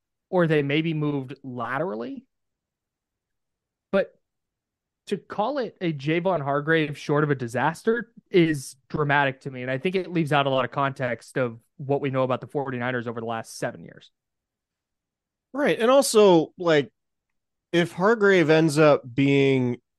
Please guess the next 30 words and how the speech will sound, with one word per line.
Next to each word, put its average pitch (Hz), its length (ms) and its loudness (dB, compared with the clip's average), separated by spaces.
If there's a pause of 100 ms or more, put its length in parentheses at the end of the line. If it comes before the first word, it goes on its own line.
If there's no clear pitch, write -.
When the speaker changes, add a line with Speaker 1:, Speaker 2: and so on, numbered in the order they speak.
(440)
Speaker 2:
anything 160 420 2
close 131 340 0
to 131 100 -4
what 120 160 0
he 117 60 -2
was 113 360 -2
this 107 240 -8
last 107 400 -6
season, - 640 -10 (1700)
then 156 340 2
that 170 280 4
could 180 180 0
mask 139 540 2 (260)
a 139 100 4
lot 127 380 6
of 120 320 2
potential 131 560 0
Speaker 1:
Yes. 113 100 0
Speaker 2:
issues 113 300 -6
they 113 160 -6
have. 120 420 -2
Speaker 1:
Yes. - 380 -20
Speaker 2:
Like, 127 300 2
Speaker 1:
Yes. 127 80 -2
Speaker 2:
whatever 160 360 6
questions 143 720 2
we 123 160 -2
have 127 500 2
about 123 480 0
them 120 400 0